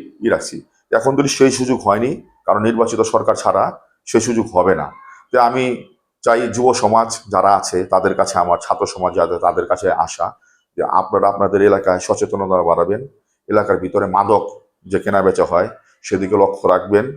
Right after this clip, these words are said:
কোনো ধরনের কোনো মাদক কেনা বেচা বা কোনো চাঁদাবাজি বা কোনো অন্যায় অত্যাচার যদি হয় আমাদেরকে জানাবেন, আমরা আপনাদের সাথে নিয়ে সেইগুলো প্রতিহত করব। আর এলাকার ভিতরে যেন কোনো ধরনের কোনো অরাজকতা কেউ যেন সৃষ্টি করতে না পারে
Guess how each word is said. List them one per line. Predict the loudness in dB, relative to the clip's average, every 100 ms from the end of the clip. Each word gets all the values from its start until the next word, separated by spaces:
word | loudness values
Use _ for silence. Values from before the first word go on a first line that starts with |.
| -16 _ _ -2
কোনো | 0
ধরনের | 2 2 2 -2
কোনো | -2
মাদক | 0 2 0 -2
কেনা | -2 0 2
বেচা | 0 0 -2 -4 _ _ -2
বা | 0
কোনো | 0 -2
চাঁদাবাজি | 0 2 4 4 2 0 -6 -10 _ _ 0
বা | 0
কোনো | 0 4 4
অন্যায় | 4 2 2 0 -4 -14 _
অত্যাচার | -2 0 0 2 0
যদি | -2 -4 0
হয় | 0
আমাদেরকে | 0 0 -2 -2 -4
জানাবেন, | 0 0 2 0 -2 _ _ -2
আমরা | 0 2 0
আপনাদের | 2 -2 -2
সাথে | -4 -6 -6
নিয়ে | -6
সেইগুলো | -4 -2 -2
প্রতিহত | -4 -4 -2 -2 -2
করব। | -2 0 -2 -2 -8 _ _ _
আর | 0 2 2 0 -2 -8 _ _
এলাকার | 0 2 2 0 0
ভিতরে | 0 4 4 4 0 -12 _ -2
যেন | 2 4 2 0 -4
কোনো | -4 0
ধরনের | 2 2 2 0 -2 -12 -16
কোনো | -6 2 4
অরাজকতা | 4 4 2 2
কেউ | 2 0
যেন | -2
সৃষ্টি | -4 -10 -8 -2
করতে | 0 2
না | 2
পারে | 2 0